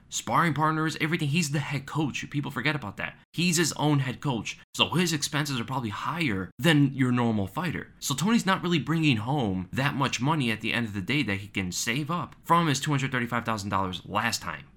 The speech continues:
And he didn't get pay-per-view points then. Here against Justin Gaethje, he was fighting on his contract that he had for Khabib. And I guarantee that pay was higher than ever before.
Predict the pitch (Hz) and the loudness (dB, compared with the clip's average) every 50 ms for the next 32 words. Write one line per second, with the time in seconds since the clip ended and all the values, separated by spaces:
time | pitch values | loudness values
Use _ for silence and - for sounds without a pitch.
0 | - - 107 117 143 165 156 160 147 165 165 - 147 135 123 101 110 107 95 - | -2 0 2 4 4 4 6 4 4 2 2 2 0 0 0 0 0 -2 -2 -2
1 | 101 95 85 - - 85 80 78 76 - - - 151 180 185 180 175 170 151 139 | -4 -6 -6 -6 -10 -12 -12 -12 -12 -14 -8 -4 0 0 2 2 2 2 0 0
2 | - - 156 156 147 139 120 113 123 131 135 135 113 - 98 98 107 165 175 170 | 0 0 0 0 0 -2 -4 -2 2 2 2 2 2 0 0 0 0 2 0 0
3 | - - 165 160 165 - - - 135 139 131 117 - - - - 135 135 135 - | 0 -2 -2 -2 -2 -2 0 0 2 2 2 0 -2 -2 2 4 4 4 4 2
4 | - 107 92 90 90 - - 104 107 107 104 107 107 104 - 101 92 - 110 95 | -2 -4 -6 -6 -8 -4 -2 -2 0 0 -2 -4 -6 -4 -2 -2 -2 -2 -4 -4
5 | 90 - 147 143 107 - - - - - - - - 123 107 104 98 95 - 143 | 0 2 2 4 2 0 -2 -8 -14 -20 -12 -8 -8 -6 -4 -6 -6 -2 0 2
6 | 165 165 156 151 139 120 107 110 120 123 120 107 95 82 - _ - 98 117 120 | 2 2 2 2 0 0 0 -2 -2 -2 0 0 -2 -4 -6 _ -6 -2 -2 -2
7 | 131 135 135 131 131 123 113 107 101 - - 107 110 107 104 104 95 98 90 - | -2 -2 0 0 2 2 2 0 -2 -2 -2 0 2 2 2 2 0 -2 -4 -4
8 | - - 107 92 104 101 87 98 92 - - 87 80 71 - - | -2 -2 -2 0 0 -2 -2 -2 -6 -6 -8 -10 -12 -12 -14 -18